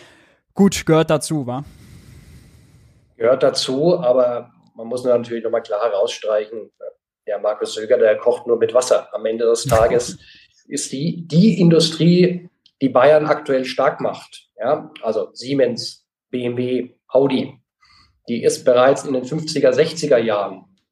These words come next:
Speaker 2: unter Franz Josef Strauß und anderen nach Bayern abgewandert. Ja, und Siemens ist damals von Berlin,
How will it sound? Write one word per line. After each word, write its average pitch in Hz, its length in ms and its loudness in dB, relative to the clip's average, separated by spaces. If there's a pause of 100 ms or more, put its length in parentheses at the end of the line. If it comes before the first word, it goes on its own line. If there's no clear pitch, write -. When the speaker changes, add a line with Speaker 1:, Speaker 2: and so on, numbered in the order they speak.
(200)
Speaker 2:
unter 117 300 -2
Franz 117 280 -2
Josef 127 280 -2
Strauß 147 400 2
und - 120 -10
anderen 131 800 -2
nach - 180 -4
Bayern 113 440 2
abgewandert. 104 760 -4
Ja, 113 140 -2
und 123 80 -4
Siemens 143 320 0
ist - 140 -6
damals 131 440 2
von 127 180 -4
Berlin, 135 640 -6